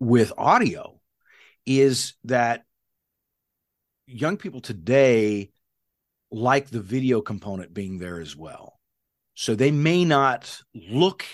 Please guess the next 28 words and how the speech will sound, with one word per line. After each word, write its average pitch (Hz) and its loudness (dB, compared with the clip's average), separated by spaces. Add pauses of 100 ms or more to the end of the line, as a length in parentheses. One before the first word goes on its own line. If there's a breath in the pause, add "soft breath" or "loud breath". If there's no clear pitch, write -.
(120)
at 98 -6
their 110 -4
phones, 101 -6 (580)
um, 95 -8
or 117 0
whatever 110 2
their 101 0
screen 113 -4
is 98 -6 (120)
all 117 4
the 110 -2
time 110 -2
that 90 -10
they're 92 -6
listening, 87 -6 (640 soft breath)
but 127 2
they 120 -2
like 131 2
having 131 0
that 104 -4
option. - -10 (960)
So 127 2 (100)
podcasters 135 -2 (180)
and 110 -8
streamers 123 0
and 107 -6
others 110 -2 (320)
are 110 0